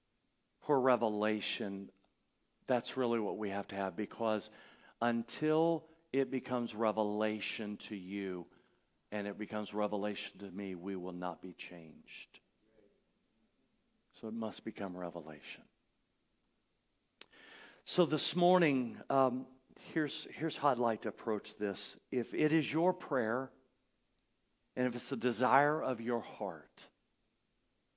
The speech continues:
that you would want to live a life humbly, to choose to live humbly before God, if that's you, would you please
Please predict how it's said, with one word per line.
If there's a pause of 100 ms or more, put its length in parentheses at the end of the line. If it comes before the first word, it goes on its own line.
(580)
that
you
would
want
to
live
a
life
humbly, (880)
to
choose
to
live
humbly
before
God, (680)
if
that's
you, (800)
would
you
please